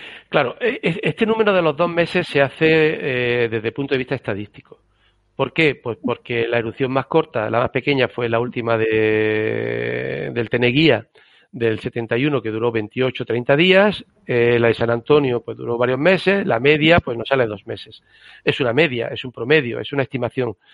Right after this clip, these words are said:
estadística. Lo que sí está ocurriendo es que, mm, la energía, que no la violencia. Yo odio que hablen de volcanes violentos porque son fenómenos naturales. El hombre es violento, pero el volcán tiene energía.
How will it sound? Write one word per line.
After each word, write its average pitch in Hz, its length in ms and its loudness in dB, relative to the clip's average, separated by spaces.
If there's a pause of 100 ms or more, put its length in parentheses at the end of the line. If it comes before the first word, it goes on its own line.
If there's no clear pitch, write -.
(120)
estadística. 117 680 -8 (480)
Lo 135 120 2
que 135 120 0
sí 185 160 2
está 202 240 2
ocurriendo 185 640 -2
es 143 420 0
que, 120 360 -2 (140)
mm, 117 420 -10
la 131 160 2
energía, 131 640 2 (500)
que 143 120 0
no 147 100 6
la 156 100 6
violencia. 131 640 2
Yo 131 440 -4
odio 139 360 0
que 117 120 -2
hablen 120 240 0
de 120 80 0
volcanes 117 400 0
violentos 120 520 -2
porque 120 180 -8
son 127 160 -6
fenómenos 123 400 -2
naturales. 120 580 0 (300)
El 147 140 4
hombre 185 220 4
es 147 60 -2
violento, 139 600 2
pero 120 180 -2
el 117 80 -2
volcán 147 600 0
tiene 135 200 2
energía. 123 560 -4